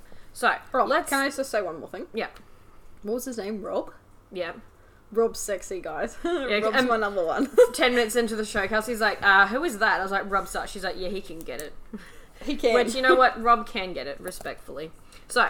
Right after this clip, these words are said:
Speaker 1: let's start with someone easy. Viserys and Daenerys.
Speaker 2: Hmm.
Speaker 1: So, the brother and sister who are over in Pentos. What do you reckon will happen there?
Speaker 2: I think that there'll be some Daenerys, as she's starting to get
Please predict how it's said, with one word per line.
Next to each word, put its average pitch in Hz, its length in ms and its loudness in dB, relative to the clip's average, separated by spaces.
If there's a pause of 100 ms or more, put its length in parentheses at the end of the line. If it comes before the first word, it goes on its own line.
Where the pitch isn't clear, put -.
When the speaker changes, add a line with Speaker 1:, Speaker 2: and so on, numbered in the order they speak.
Speaker 1:
let's 294 240 0
start 277 200 4
with 269 160 0
someone 233 300 -2
easy. 185 360 -6 (260)
Viserys 247 680 2
and 220 160 -4
Daenerys. 165 640 -10 (360)
Speaker 2:
Hmm. 233 100 -6
Speaker 1:
So, 180 360 0
the 190 80 -8
brother 196 300 2
and 185 120 -6
sister 233 340 -4
who 214 160 -2
are 165 140 0
over 180 220 -2
in 175 100 -6
Pentos. 214 560 -4
What 254 180 0
do 262 40 0
you 247 80 0
reckon 226 260 -4
will 185 100 -10
happen 165 340 -8
there? 123 160 -12 (280)
Speaker 2:
I 247 120 0
think 247 300 -6
that 220 300 0
there'll 196 200 2
be 196 160 -4
some 214 500 -6 (800)
Daenerys, 269 560 -2
as 240 200 0
she's 247 200 -6
starting 202 320 -4
to 190 60 -6
get 170 100 -6